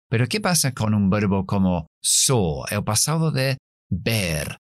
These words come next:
Pues hacemos exactamente lo mismo. La R es muy cercana a la O con los labios fuera, así que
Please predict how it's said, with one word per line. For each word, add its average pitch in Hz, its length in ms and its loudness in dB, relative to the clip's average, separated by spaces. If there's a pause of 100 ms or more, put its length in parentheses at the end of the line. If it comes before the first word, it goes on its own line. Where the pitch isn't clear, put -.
Pues 98 160 0
hacemos 139 360 2
exactamente 120 760 0
lo 95 100 2
mismo. 98 400 0 (200)
La 95 340 -2
R 117 720 0 (140)
es 117 140 -2
muy 123 300 4
cercana 110 760 -2 (260)
a 95 120 -2
la 90 380 -2
O 98 540 0
con 92 160 0
los 90 180 0
labios 98 440 0
fuera, - 360 -2 (380)
así 113 260 0
que 143 280 -4